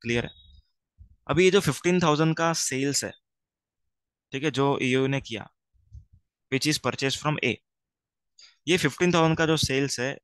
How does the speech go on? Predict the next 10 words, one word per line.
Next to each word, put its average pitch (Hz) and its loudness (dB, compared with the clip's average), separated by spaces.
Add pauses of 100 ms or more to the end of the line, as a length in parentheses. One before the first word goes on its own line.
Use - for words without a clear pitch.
(1300)
this 156 0
is 156 0
sales 147 0 (140)
in 151 2
respect 143 -2
of 151 -6
which 147 -4 (600)
refund 170 4
is 175 4 (240)
not 185 4